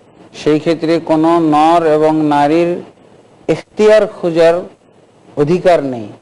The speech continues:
যদি সেখানে ইখতিয়ার খুঁজতে যায় তাহলে আল্লাহ এবং আল্লাহর রাসূলের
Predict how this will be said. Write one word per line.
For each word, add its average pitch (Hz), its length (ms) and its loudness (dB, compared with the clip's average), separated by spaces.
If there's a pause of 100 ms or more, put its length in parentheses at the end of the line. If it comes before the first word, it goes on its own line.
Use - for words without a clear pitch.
(360)
যদি 151 240 0
সেখানে 165 400 0
ইখতিয়ার 170 400 0
খুঁজতে 160 440 -6
যায় 185 220 2 (200)
তাহলে 170 460 2
আল্লাহ 151 400 2
এবং 160 220 -2
আল্লাহর 151 400 2
রাসূলের 170 540 0